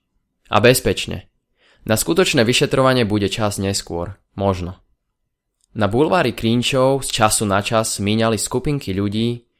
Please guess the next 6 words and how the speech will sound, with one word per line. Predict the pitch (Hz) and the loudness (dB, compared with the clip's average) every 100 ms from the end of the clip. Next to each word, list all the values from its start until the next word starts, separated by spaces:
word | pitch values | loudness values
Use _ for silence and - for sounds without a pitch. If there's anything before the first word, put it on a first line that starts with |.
| _ | _
zväčša | - 95 107 110 | -2 0 2 2
mladých | 101 107 127 101 95 | 2 2 2 -2 -2
mužov, | 98 107 120 123 - _ _ | -2 0 0 -2 -8 _ _
postávajúcich | - 131 - 165 170 170 - 104 | -4 -4 0 2 2 2 0 0
na | 101 104 | 4 6
rohu | 113 120 123 | 4 2 -2